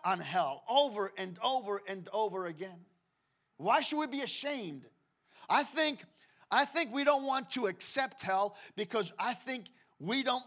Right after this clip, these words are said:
understand the full depravity of what sin is in the eyes of God. And when we don't understand the severity of sin, we try to, we treat it lightly. It's not a big deal. You know, God is merciful.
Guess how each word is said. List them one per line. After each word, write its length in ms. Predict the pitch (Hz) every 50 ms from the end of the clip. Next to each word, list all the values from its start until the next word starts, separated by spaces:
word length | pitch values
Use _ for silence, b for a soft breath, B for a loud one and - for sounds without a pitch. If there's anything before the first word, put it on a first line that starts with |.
| - -
understand 580 | 220 247 233 233 214 - - 233 226 226 208
the 100 | 180 180 180 - _ _ _
full 460 | _ - - - - 277 285 294 294
depravity 800 | 214 208 214 - - - 233 226 220 185 190 - - - 170 170
of 160 | - 156 156 156
what 200 | 170 160 151 -
sin 300 | - - - 208 190 180 185
is 220 | 196 190 175 135 143
in 80 | 139
the 100 | 131 139 139
eyes 260 | 143 147 139 117 139
of 180 | 127 110 104
God. 300 | 95 127 123 120 113 - - _ _ _ _ 135 135 139 135 131 123 _ _ _ _ _ _ _ _ _ _ _ _ _ _ _ _ _ _ _ _
And 80 | 165 185
when 120 | 185 190
we 100 | 233 285
don't 160 | 285 285 294
understand 580 | 262 254 247 240 - - - 262 240 240 220 196
the 80 | 175 -
severity 720 | - - 175 139 143 214 226 233 226 - - 170 135 B B B B
of 140 | 175 151 135
sin, 480 | - - - - 254 220 185 143 117 - - b b b b b b -
we 140 | 202 233
try 260 | 185 - 240 240 233 233
to, 100 | 247 214
we 140 | 240 233
treat 280 | - - - 285 285 262
it 100 | 269 220
lightly. 320 | 226 233 247 254 208 202
It's 120 | 202 - -
not 160 | 233 226 220
a 40 | 190
big 260 | 165 226 226 180 151
deal. 240 | 190 226 226 214 202
You 80 | 196
know, 80 | 196 180
God 260 | 143 196 185 196 190
is 140 | 170 143 151
merciful. 540 | 185 196 202 - - 185 - 175 160 147